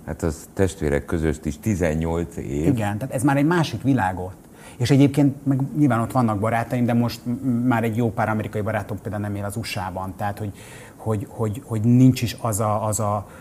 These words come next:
Speaker 2: az a, az a vonzalom bennem, de, de ugyanakkor én még mindig azt mondom, hogy én nagyon-nagyon szeretem azt az országot, és én amúgy nagyon szívesen élnék ott, csak nem biztos, hogy már New Yorkban.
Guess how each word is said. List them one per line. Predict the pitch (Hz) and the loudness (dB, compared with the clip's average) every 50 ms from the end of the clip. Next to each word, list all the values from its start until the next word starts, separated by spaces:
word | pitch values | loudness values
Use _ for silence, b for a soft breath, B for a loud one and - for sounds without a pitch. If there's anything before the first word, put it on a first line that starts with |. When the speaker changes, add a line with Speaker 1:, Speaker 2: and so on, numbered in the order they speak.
| B B B | B B B
Speaker 2:
az | - 117 107 98 | -6 -6 -4 -2
a, | 110 101 101 104 - - | -2 -2 -2 -4 -6 -6
az | - 117 107 120 | -6 -2 -2 0
a | 113 | 2
vonzalom | 101 120 131 139 135 131 - 110 107 101 101 | 4 6 8 8 8 8 6 4 2 2 0
bennem, | 95 101 101 104 110 113 110 | 0 0 0 0 0 2 0
de, | 104 107 - - - - - 147 117 | 0 -2 -4 -8 -18 -10 -6 0 2
de | 135 135 | 4 6
ugyanakkor | 151 151 143 143 135 131 131 135 - 131 127 123 | 6 8 8 8 6 6 2 0 -2 -2 0 0
én | 123 120 | 2 4
még | 120 123 123 123 | 4 4 6 6
mindig | 131 147 147 127 | 6 6 6 4
azt | 110 107 104 - | 2 0 -2 -2
mondom, | 120 113 113 110 | -2 -2 -4 -4
hogy | 107 113 | -4 -4
én | 107 110 113 - - - - | -6 -6 -8 -10 -16 -12 -6
nagyon-nagyon | - 123 120 120 117 104 104 101 101 101 95 95 92 | -2 0 2 2 2 2 0 0 -2 -4 -6 -6 -8
szeretem | 87 - - 113 101 98 101 101 | -6 -6 -6 -6 -6 -6 -6 -6
azt | 92 - - - | -6 -6 -6 -6
az | 90 - | -8 -8
országot, | 90 87 87 - - - 98 92 92 95 107 113 123 - - B B B B B B B - | -8 -8 -6 -6 -6 -6 -8 -10 -10 -10 -10 -10 -10 -12 -14 B B B B B B B -12
és | - - | -8 -4
én | 113 110 110 - | -4 -4 -4 -6
amúgy | - 113 107 107 107 | -4 -2 0 0 0
nagyon | 104 110 113 104 98 101 | 2 0 0 -2 -2 -4
szívesen | 98 - 104 104 - - - 101 | -6 -6 -8 -8 -8 -8 -8 -10
élnék | 98 95 95 95 95 95 - - | -8 -8 -8 -10 -10 -10 -8 -10
ott, | 113 110 - - - - | -10 -10 -12 -16 -20 -14
csak | - - 95 | -12 -10 -8
nem | 104 107 101 | -6 -6 -6
biztos, | 92 - - 95 - | -6 -8 -12 -12 -10
hogy | 104 101 | -10 -8
már | 101 104 110 | -8 -6 -6
New | 120 123 | -4 -6
Yorkban. | 117 95 87 87 85 90 90 | -6 -6 -8 -10 -12 -12 -14